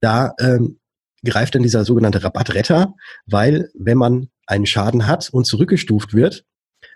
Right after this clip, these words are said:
ähm, wird man zwar dort dann auch von, weiß ich nicht, Schadenfreiheitsklasse dreißig auf fünfundzwanzig oder so zurückgestuft, was allerdings unterm Strich keine Auswirkung hat auf die Prozente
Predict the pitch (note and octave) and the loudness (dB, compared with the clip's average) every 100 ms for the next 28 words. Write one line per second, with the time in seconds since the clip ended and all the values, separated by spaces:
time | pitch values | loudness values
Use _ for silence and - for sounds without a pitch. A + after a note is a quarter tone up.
0 | _ A#2+ B2 - C#3+ A3+ G3 - G#2 G#2+ | _ 0 0 2 0 2 0 0 0 0
1 | G#2+ A2 - D3 - D3 - - A#2 A2+ | 0 0 2 0 0 -14 -18 -4 -2 -2
2 | A2+ - A#2+ A2 - _ _ _ _ - | -2 -2 0 0 -2 _ _ _ _ -4
3 | F#2+ G#2+ G2+ G#2+ G#2+ G2+ F#2+ - G2 G2+ | -2 -2 0 -2 -2 -4 -4 -6 -2 0
4 | D#3 D3 G2+ D3 C3 A2 A#2+ E3+ C#3+ G2+ | 0 -4 -2 -2 0 0 0 2 2 2
5 | G2+ G#2+ A2+ D#3+ D3+ C3 F#3+ - - - | 0 0 0 0 0 0 0 -4 -18 -6
6 | - C#3+ C3+ C3+ C3+ D3 - _ _ _ | -4 -2 0 2 2 0 -2 _ _ _
7 | _ _ D3 E3+ D#3 - D3 E3 - A#2 | _ _ 2 4 2 2 0 0 -2 0
8 | C3+ G#2+ C#3 D3 D3 C#3 A#2 B2+ - - | 2 0 2 2 2 0 0 -2 -4 -2
9 | A#2+ - A2 A2+ G#2+ - - G#2+ - B2+ | -2 0 0 2 0 -6 -8 -2 0 0
10 | - F2+ | 0 -4